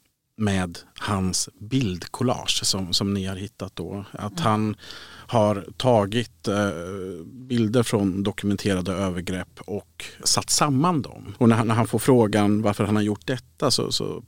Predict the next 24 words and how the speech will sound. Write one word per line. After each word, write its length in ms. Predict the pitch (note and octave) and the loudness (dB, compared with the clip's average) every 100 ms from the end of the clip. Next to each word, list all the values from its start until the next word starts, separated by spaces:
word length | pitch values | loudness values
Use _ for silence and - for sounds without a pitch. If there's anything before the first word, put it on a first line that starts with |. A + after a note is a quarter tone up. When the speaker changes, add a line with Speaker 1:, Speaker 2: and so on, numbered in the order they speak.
| - | -2
Speaker 1:
påstår 320 | A#2 G#2+ G2+ | 0 0 0
han 180 | G2+ G2 | 0 0
att 100 | F#2 | 0
han 100 | G#2 | 0
har 80 | A2 | 0
gjort 200 | G#2 - | 0 -2
detta 220 | A2 F#2 | -2 -2
för 120 | G2 | -2
att 100 | G2 | 2
lära 380 | G#2+ G#2 G2 F#2 | 4 2 0 0
sig 220 | - F#2+ | -2 -2
datorprogrammet 1080 | F2+ G#2 - F#2 - F#2 F#2+ F#2+ F#2 - - - | -2 -4 -4 -10 -8 -6 -2 -4 -4 -10 -18 -8
Paint. 560 | - - - - - - G#3+ | -6 -6 -18 -20 -20 -16 -6
Speaker 2:
Ja. 260 | F3+ E3 | -4 -2
Speaker 1:
Och 120 | D3+ A#2+ | 0 0
att 200 | A#2 - | -2 0
han 160 | A2 | 0
har 60 | A#2 | 2
gjort 200 | A2 - | 0 -2
det 80 | G2+ | -2
som 160 | A2 | 0
någon 140 | G2+ G2 | 0 -2
sorts, 340 | F#2 - - | -4 -2 -2
eh, 420 | E2 D2+ G#2+ D2+ | -2 -6 -8 -10